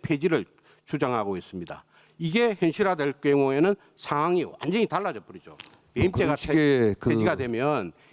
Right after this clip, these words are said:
Speaker 2: 그
Speaker 1: 일 심에서
Speaker 2: 배임죄가
Speaker 1: 유죄로
Speaker 2: 일반적으로
Speaker 1: 인정된
Speaker 2: 분리되지는
Speaker 1: 업무상
Speaker 2: 않습니다.
Speaker 1: 배임
Speaker 2: 네.
Speaker 1: 부분도 면소 처리가 되어서 형사상 주-, 추징 근거도 사라져 버리게 되고, 사실은 장관님께서도 이전에 변호사 시절에 민사소송은 많이 해보셔서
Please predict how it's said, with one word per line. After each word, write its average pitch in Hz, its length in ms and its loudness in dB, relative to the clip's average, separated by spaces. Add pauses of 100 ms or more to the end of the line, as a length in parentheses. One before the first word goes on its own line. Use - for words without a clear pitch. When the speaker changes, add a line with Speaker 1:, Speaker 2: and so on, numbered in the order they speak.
Speaker 2:
그 - 140 0
Speaker 1:
일 - 60 -4
심에서 180 400 0
Speaker 2:
배임죄가 - 20 0
Speaker 1:
유죄로 185 400 0
Speaker 2:
일반적으로 170 60 2
Speaker 1:
인정된 180 260 0
Speaker 2:
분리되지는 165 280 0
Speaker 1:
업무상 208 360 2
Speaker 2:
않습니다. 120 80 -4
Speaker 1:
배임 135 180 0
Speaker 2:
네. 156 60 -4
Speaker 1:
부분도 151 640 0 (220)
면소 143 380 0
처리가 160 360 0
되어서 151 440 -2 (240)
형사상 185 500 -2 (680)
주-, 175 120 -6 (140)
추징 226 340 -4
근거도 175 920 0 (160)
사라져 185 500 -4 (160)
버리게 151 320 2
되고, 147 380 2 (320)
사실은 196 540 -4 (200)
장관님께서도 196 760 -2
이전에 165 320 0
변호사 196 340 0
시절에 170 320 0
민사소송은 185 580 2
많이 139 240 2
해보셔서 156 560 0